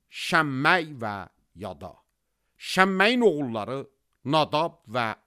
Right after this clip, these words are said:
Əbişor. Əbişorun arvadının adı Əbicail idi. O, Əbişora Əxbanı və Molidi doğdu.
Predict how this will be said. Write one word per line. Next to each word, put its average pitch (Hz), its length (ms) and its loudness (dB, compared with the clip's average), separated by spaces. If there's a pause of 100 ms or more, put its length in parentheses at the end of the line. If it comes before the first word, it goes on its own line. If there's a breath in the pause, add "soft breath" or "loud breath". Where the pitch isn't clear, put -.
Əbişor. 90 640 -14 (340)
Əbişorun 233 840 0
arvadının 170 680 0
adı 127 360 -4 (300 soft breath)
Əbicail 131 720 -6
idi. - 260 -20 (1160)
O, 160 380 2
Əbişora 107 680 -8 (440)
Əxbanı 139 600 -4 (420)
və 107 200 -6 (280)
Molidi 110 600 -8
doğdu. - 300 -18